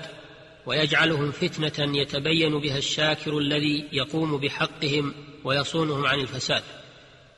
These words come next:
والمهمل الذي يضيعهم فيكونون حسرة وخسارة عليه في الدنيا ويوم يقوم الأشهاد.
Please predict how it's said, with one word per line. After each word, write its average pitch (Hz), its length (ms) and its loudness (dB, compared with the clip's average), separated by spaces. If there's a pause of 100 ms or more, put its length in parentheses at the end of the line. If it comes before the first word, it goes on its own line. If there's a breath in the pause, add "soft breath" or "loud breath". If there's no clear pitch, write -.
(340)
والمهمل 151 540 4
الذي 151 360 4
يضيعهم 143 720 2 (260)
فيكونون 147 580 2
حسرة 147 760 -2 (300)
وخسارة 143 840 2
عليه 143 380 4
في 147 120 -4
الدنيا 147 680 2
ويوم 143 280 2
يقوم 139 400 0
الأشهاد. 127 440 0